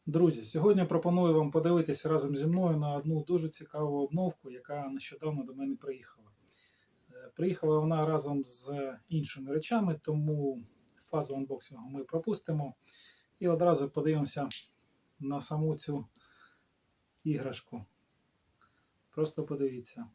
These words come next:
Spyderco Ц дев'яносто два Копа.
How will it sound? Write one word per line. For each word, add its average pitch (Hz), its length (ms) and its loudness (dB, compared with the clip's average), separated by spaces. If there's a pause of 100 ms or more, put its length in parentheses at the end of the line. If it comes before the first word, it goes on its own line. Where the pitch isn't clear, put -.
(2500)
Spyderco 165 840 2 (100)
Ц 165 280 2
дев'яносто 151 480 0
два 143 420 0 (140)
Копа. 127 380 0